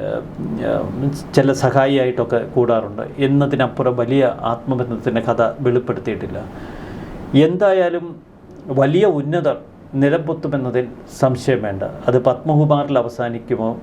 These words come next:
അതോ ദേവസ്വം ബോർഡ് പ്രസിഡന്റിൽ നിന്നും അന്നത്തെ മന്ത്രിയിലേക്ക് ഇത്, ഏഹ്, കടന്നു കയറുമോ എന്നൊരു ഭയം ഒരുപക്ഷെ ഇടത് കേന്ദ്രങ്ങൾക്കുണ്ടാവാം. എൻഫോഴ്സ്മെന്റ് ഡയറക്ടറേറ്റിൻ്റെ കടന്നുവരവ്, ഉം,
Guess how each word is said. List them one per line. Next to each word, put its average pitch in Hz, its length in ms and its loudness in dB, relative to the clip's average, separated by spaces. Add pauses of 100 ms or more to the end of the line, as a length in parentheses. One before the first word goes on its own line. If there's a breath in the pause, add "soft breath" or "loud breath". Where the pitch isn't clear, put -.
(640 loud breath)
അതോ 165 140 4 (540)
ദേവസ്വം 147 320 4
ബോർഡ് 143 180 2
പ്രസിഡന്റിൽ 127 500 -2
നിന്നും 123 240 -2
അന്നത്തെ 120 360 0
മന്ത്രിയിലേക്ക് 127 800 2 (460)
ഇത്, 123 140 4 (840 loud breath)
ഏഹ്, 123 220 4 (100)
കടന്നു 131 380 4
കയറുമോ 107 380 -4 (280)
എന്നൊരു 117 300 0
ഭയം 120 260 2
ഒരുപക്ഷെ 123 400 -2
ഇടത് 135 240 2
കേന്ദ്രങ്ങൾക്കുണ്ടാവാം. 123 920 -2 (1040 loud breath)
എൻഫോഴ്സ്മെന്റ് 170 500 4
ഡയറക്ടറേറ്റിൻ്റെ 151 640 0
കടന്നുവരവ്, 123 560 0 (800)
ഉം, 127 200 0